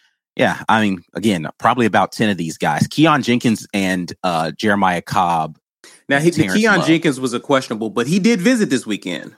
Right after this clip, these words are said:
Speaker 2: From what
Speaker 1: Yeah,
Speaker 2: I,
Speaker 1: I
Speaker 2: from
Speaker 1: think
Speaker 2: what I've been
Speaker 1: Keon
Speaker 2: told.
Speaker 1: Jenkins wants to be here, but I think it's a situation where he might be getting offered a preferred walk-on status rather than an,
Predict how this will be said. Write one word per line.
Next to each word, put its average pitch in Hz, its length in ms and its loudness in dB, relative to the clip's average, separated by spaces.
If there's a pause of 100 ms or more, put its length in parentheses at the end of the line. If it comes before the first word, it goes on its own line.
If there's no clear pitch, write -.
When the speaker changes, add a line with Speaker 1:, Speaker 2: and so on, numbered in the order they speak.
Speaker 2:
From 117 180 -4
what 113 140 2
Speaker 1:
Yeah, - 40 0
Speaker 2:
I, - 80 0
Speaker 1:
I 135 40 2
Speaker 2:
from - 60 -2
Speaker 1:
think 214 80 0
Speaker 2:
what 107 100 -2
I've 208 40 -4
been 175 60 -6
Speaker 1:
Keon 151 180 2
Speaker 2:
told. - 60 -8
Speaker 1:
Jenkins 120 320 -2
wants 104 240 -2
to 117 120 -8
be 117 220 -4
here, 127 340 0
but 98 160 -2
I 92 80 2
think 101 380 -6
it's - 180 -8
a 95 80 -6
situation 92 680 -4
where 85 320 -2
he - 180 -8
might 87 320 -2
be 85 160 -8
getting 78 320 -6
offered 80 380 -2
a 76 80 -6
preferred 78 380 -6
walk-on 87 420 -2
status 101 420 -4
rather 82 200 -2
than 78 360 -8
an, 71 240 -8